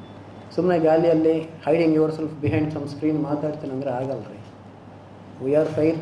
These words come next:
we are open and transparent. ಈಗಲೂ ಬರ್ರಿ ಮಾತಾಡ್ತೀವಿ, ಇಲ್ಲೇ ಇದ್ವಿ, ಯಾರು ಸಾಕ್ಷಿ ಏನಾರು ಇದ್ದರೆ ತೊಗೊಂಬರ್ತೀವಿ ಅಂದರೆ ನೀವೇ ಒಟ್ಟಿಗೆ ಕರ್ಕೊಂಬರ್ರಿ ಮೈಕಲ್ಲೇ, ಇಲ್ಲೇ ನೋಡೋಣ.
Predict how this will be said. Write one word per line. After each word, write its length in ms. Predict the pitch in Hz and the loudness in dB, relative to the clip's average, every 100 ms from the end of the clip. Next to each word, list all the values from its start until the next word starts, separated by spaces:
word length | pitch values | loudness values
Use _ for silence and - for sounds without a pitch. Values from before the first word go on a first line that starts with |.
| - - - 135 | -8 -14 -10 -2
we 60 | |
are 220 | 143 143 147 | 0 0 0
open 220 | 151 147 | 0 -2
and 100 | 135 | -2
transparent. 540 | 131 135 - 135 135 - - - - - - - - 131 | -2 -4 -6 -6 -6 -8 -14 -18 -18 -18 -16 -18 -8 0
ಈಗಲೂ 300 | 151 170 170 | 2 4 4
ಬರ್ರಿ 240 | 156 156 | 4 4
ಮಾತಾಡ್ತೀವಿ, 580 | 156 147 151 147 151 151 | 4 2 2 0 0 -2
ಇಲ್ಲೇ 260 | 135 143 156 | 0 2 2
ಇದ್ವಿ, 460 | 151 143 156 160 - | 2 0 -2 -4 -6
ಯಾರು 400 | 131 143 151 147 | -2 2 0 0
ಸಾಕ್ಷಿ 300 | 135 139 - | 0 0 0
ಏನಾರು 240 | 151 151 143 | 0 0 0
ಇದ್ದರೆ 200 | 156 156 | 0 0
ತೊಗೊಂಬರ್ತೀವಿ 640 | 143 147 147 139 - 147 | 0 -2 -2 -2 0 0
ಅಂದರೆ 200 | 135 156 - - - - | 2 -2 -4 -14 -16 -2
ನೀವೇ 200 | 170 220 | 2 4
ಒಟ್ಟಿಗೆ 300 | 202 185 190 | 4 2 -2
ಕರ್ಕೊಂಬರ್ರಿ 440 | 170 - 175 156 | -4 -4 -4 -2
ಮೈಕಲ್ಲೇ, 400 | 143 156 165 147 | -2 -2 -2 -2
ಇಲ್ಲೇ 200 | 151 147 | -2 -2
ನೋಡೋಣ. 300 | 147 135 131 | -4 -4 -6